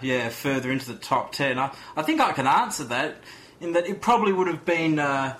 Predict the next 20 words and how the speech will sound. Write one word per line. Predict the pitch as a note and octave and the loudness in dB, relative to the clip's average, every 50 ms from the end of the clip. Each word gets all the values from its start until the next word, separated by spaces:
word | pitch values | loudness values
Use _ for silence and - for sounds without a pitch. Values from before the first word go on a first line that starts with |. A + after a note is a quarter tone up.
| - | -4
at | D#3 D#3 D#3 | -4 -4 -2
the | D#3 | -4
very, | C#3 C3 C3+ E3 F3 F3 E3+ D#3+ D3+ D3+ D3+ | -6 -6 -2 2 2 2 4 2 0 0 -2
towards | - - - F3 E3 D#3+ D#3 C#3+ - | -4 -6 -2 0 0 0 0 -2 -6
the | D3 | -8
very | C3+ C3 D3+ D3 C#3 C3 | -6 -2 0 0 2 0
bottom | B2 - D3 D#3 E3 G3+ F#3+ | 0 0 0 0 2 2 0
of | F3+ D#3+ C3 | 0 0 0
my | B2 B2 A#2 A2+ A2 | 2 2 2 2 0
list. | A#2+ B2 C3 B2+ - - - - - - - - - - - - - | -4 -6 -6 -4 -4 -4 -6 -8 -14 -16 -20 -20 -20 -20 -20 -14 -4
Once | - C4 C#4+ C#4 - | 0 0 0 2 0
again, | E3+ D3 - G3 A#3 A3+ G#3 G3 | -2 -2 0 0 0 2 2 0
you've | G3 G3 - | -2 -2 -4
picked | - E4+ - | -8 -8 -6
another | - D3+ C#3+ D3+ G#3 A3+ A#3 | -4 -2 0 0 0 0 0
song | - - F#3+ D3 C3 C3+ | 0 0 0 0 0 0
which | D3 E3 E3 - - - | -2 -4 -4 -4 -6 -4
I | - - C#4 D#4 C#4+ | 0 2 2 4 2
actually | B3 F3+ - - - C#3+ B2+ | 2 -2 -4 -6 -4 -4 -2
have | C3 C3 B2+ B2+ B2 | 0 -2 -2 -4 -8